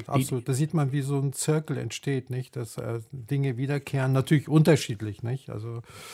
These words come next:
Speaker 2: äh, in der Art, aber, äh, doch im Wesen vielleicht ähnlich.
Speaker 1: Mhm.
Speaker 2: Auch diese Zweisprachigkeit, Kunde, das wollen natürlich, das ist mir natürlich sehr sympathisch und auch,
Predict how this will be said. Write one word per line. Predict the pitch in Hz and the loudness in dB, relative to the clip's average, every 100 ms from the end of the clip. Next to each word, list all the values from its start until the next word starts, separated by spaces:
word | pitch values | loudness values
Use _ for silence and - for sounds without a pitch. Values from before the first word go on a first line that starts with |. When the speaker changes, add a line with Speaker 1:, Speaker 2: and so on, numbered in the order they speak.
| - - | -18 -8
Speaker 2:
äh, | 117 113 113 - | -4 -2 -4 -6
in | 117 | -6
der | 107 - | -4 0
Art, | 117 139 - | 2 0 -2
aber, | - 113 110 135 | -4 -4 -4 -6
äh, | 127 120 123 127 | -8 -8 -10 -8
doch | 120 - | -8 -6
im | 117 113 | -8 -4
Wesen | 139 139 135 | -4 -4 -6
vielleicht | - 123 131 | -6 -8 -8
ähnlich. | 147 143 135 127 - - | -8 -8 -8 -10 -6 2
Speaker 1:
Mhm. | 101 95 107 - _ _ - | 4 4 2 -2 _ _ 0
Speaker 2:
Auch | 131 | 2
diese | - 139 135 | 4 4 4
Zweisprachigkeit, | 151 165 - 135 127 127 123 113 | 6 6 6 4 4 2 -2 -2
Kunde, | 123 117 | -4 -2
das | 120 117 | -2 2
wollen | 135 131 135 113 | 2 2 -2 -2
natürlich, | 123 143 117 - - - _ - - | 0 0 -6 -10 -20 -20 _ -20 -2
das | 131 - | -2 0
ist | - | 2
mir | 139 | 2
natürlich | 131 117 | 2 2
sehr | 135 | 2
sympathisch | 117 113 143 160 131 | 2 2 4 4 0
und | 127 113 | 0 0
auch, | 120 | 0